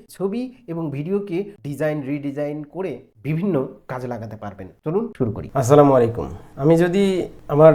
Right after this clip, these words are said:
Facebook-এই log in করি, দেখুন Facebook-এ log in করলে এখানে মেটা এআই না-, নামে একটা অপশন চলে এসেছে। মেটা এআই আপনার Facebook-এ আমার, এমনকি মেসেঞ্জারেও শো করছে। ধরুন আমি মেটা এআই তে ক্লিক করলাম।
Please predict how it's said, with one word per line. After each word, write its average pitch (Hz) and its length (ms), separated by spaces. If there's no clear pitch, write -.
Facebook-এই 190 680
log 139 200
in 131 100
করি, 123 220
দেখুন 139 260
Facebook-এ 131 360
log 127 180
in 139 60
করলে 147 200
এখানে 127 180
মেটা 120 320
এআই 123 300
না-, 127 440
নামে 131 220
একটা 139 240
অপশন 131 320
চলে 170 280
এসেছে। 110 280
মেটা 113 320
এআই 135 440
আপনার 117 420
Facebook-এ 123 420
আমার, 131 180
এমনকি 143 260
মেসেঞ্জারেও 135 680
শো 147 140
করছে। 110 320
ধরুন 147 460
আমি 143 180
মেটা 127 260
এআই 123 300
তে 123 120
ক্লিক 120 300
করলাম। 87 260